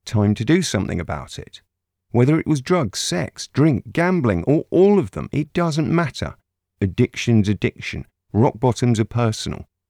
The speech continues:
There's no absolute yardstick to say you must have done X before you get to Y.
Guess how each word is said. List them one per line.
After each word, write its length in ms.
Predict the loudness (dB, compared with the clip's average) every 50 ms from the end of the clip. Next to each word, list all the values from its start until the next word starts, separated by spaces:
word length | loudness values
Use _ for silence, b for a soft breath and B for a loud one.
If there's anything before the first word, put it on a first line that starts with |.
| _ _
There's 220 | 2 2 4 4 6
no 360 | 6 6 6 4 4 2 0
absolute 520 | -2 -4 -8 -10 -4 -2 0 0 0 0
yardstick 600 | 2 2 2 2 2 0 -4 -8 -8 -8 -10 -8 -6
to 100 | -8 -6
say 220 | -4 -2 0 0
you 180 | 0 0 0 0
must 400 | 0 0 0 0 -2 -4 -6 -8
have 140 | -6 -4 -2
done 200 | 0 0 0 0
X 320 | -2 -4 -6 -12 -16 -14
before 380 | -12 -12 -10 -8 -6 -2 0 2
you 120 | 0 2
get 240 | 0 0 -4 -4 -6
to 140 | -6 -6 -4
Y. 400 | -2 -2 -2 -2 -4 -8 -16 -20